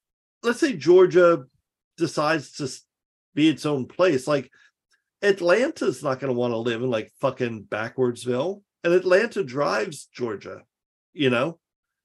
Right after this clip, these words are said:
I mean, like, th-, Atlanta's just as likely to say, "We're gonna be a, our own independent principality," or whatever, you know, we're gonna be like Washington, D C.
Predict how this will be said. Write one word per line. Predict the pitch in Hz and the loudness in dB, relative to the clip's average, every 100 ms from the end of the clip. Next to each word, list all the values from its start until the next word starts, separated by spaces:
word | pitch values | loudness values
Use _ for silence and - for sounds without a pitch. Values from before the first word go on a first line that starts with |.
| _ | _
I | 175 | 2
mean, | 165 175 | 4 6
like, | 170 - - | 4 0 -10
th-, | 180 _ _ _ _ | -12 _ _ _ _
Atlanta's | 196 180 180 220 175 165 131 | 0 2 2 0 -4 -8 -8
just | 165 156 | -8 -6
as | 170 143 - | -8 -8 -8
likely | 156 165 165 170 | -2 -2 0 -2
to | 151 | -2
say, | - 156 | -2 -4
"We're | 143 160 | -2 -2
gonna | 165 | -2
be | 143 143 | -2 -4
a, | 139 | -4
our | - 135 | 0 0
own | 143 147 | 0 -4
independent | 135 147 135 135 131 135 127 | -6 -6 -6 -4 -4 -6 -8
principality," | 135 127 - 117 123 117 104 107 101 | -10 -10 -10 -6 -4 -4 -6 -12 -18
or | - 120 | -10 -8
whatever, | 107 104 71 - _ _ _ | -6 -8 -12 -20 _ _ _
you | 135 | -4
know, | 117 113 | -2 -2
we're | 123 131 | 2 2
gonna | 135 135 | 2 -2
be | 139 | 0
like | 135 123 | 0 0
Washington, | 127 127 - 123 131 | 0 -2 -4 -10 -10
D | 123 120 | -6 -8
C. | - 117 101 - | -6 -6 -8 -12